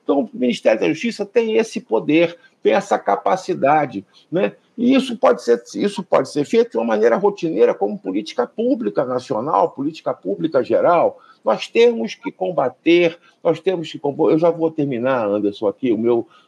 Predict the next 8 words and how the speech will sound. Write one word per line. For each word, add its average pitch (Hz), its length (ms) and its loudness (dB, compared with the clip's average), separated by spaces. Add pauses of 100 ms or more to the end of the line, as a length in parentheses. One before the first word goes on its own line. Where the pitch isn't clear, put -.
(120)
o 113 60 -14
meu, 107 420 0 (300)
minha 107 440 -12
fala. 87 380 -4 (300)
Nós 175 200 2
temos 196 420 -2
que, 160 320 -2 (640)
é, 123 440 4